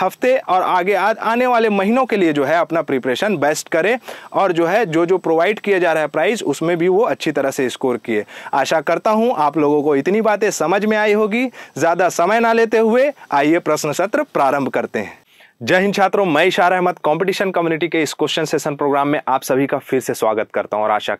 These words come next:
करता हूं कि आप अपनी प्रतियोगी परीक्षाओं की निरंतरता बिल्कुल बरकरार रखे हैं और साथ में एक स्मार्ट वे पे क्विक रिवीजन के फॉर्ट-, अ, फॉर्मेट में सारा चीज़ कवर कर रहे हैं। और याद रखिएगा मैं उन बच्चों से निवेदन करना चाहूँगा जो कि सारा वीडियो देखता है और आपका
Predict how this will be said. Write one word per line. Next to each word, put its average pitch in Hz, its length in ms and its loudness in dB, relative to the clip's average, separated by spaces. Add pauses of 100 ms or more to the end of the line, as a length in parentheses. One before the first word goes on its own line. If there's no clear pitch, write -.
करता 110 240 -2
हूं 139 200 -2
कि 139 140 -2
आप 113 180 0
अपनी 113 180 -6
प्रतियोगी 165 420 -2
परीक्षाओं 123 440 -4
की 113 120 -8
निरंतरता 117 520 -2
बिल्कुल 104 340 -4
बरकरार 113 500 0
रखे 147 200 -6
हैं 151 220 -8 (360)
और 107 100 -2
साथ 147 300 0 (100)
में 147 120 0
एक 127 120 -6
स्मार्ट 120 380 -4
वे 131 140 -2
पे 131 160 -2
क्विक 113 260 -4
रिवीजन 110 340 -2
के 135 100 -4
फॉर्ट-, 120 340 -4
अ, 113 340 -10 (140)
फॉर्मेट 110 360 -4
में 160 100 -2
सारा 113 280 -2
चीज़ 147 300 -6
कवर 104 220 -2
कर 101 180 -4
रहे 113 240 -6
हैं। 180 120 -8 (320)
और 110 60 -2
याद 131 220 0
रखिएगा 147 360 -2
मैं 135 120 -4
उन 120 120 -4
बच्चों 117 260 -4
से 117 120 -8
निवेदन 127 320 -2
करना 139 280 -4
चाहूँगा 135 340 -4
जो 120 140 -4
कि 107 140 -8
सारा 120 260 -2
वीडियो 113 300 -2
देखता 101 340 -4
है 139 180 -6
और 107 200 -4
आपका 151 360 -4